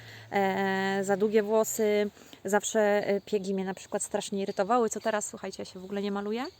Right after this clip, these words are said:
już od X czasu i na przykład jestem dumna ze swoich piegów. Tutaj miałam jakiś mały oczywiście problemik. <laughs> Jak to,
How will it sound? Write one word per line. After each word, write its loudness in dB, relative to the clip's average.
już -10
od -2
X -12
czasu 0
i 4
na 4
przykład 0
jestem 0
dumna 4
ze 0
swoich -6
piegów. 0
Tutaj 4
miałam 4
jakiś -2
mały 4
oczywiście -2
problemik. 0
<laughs> -8
Jak 2
to, -2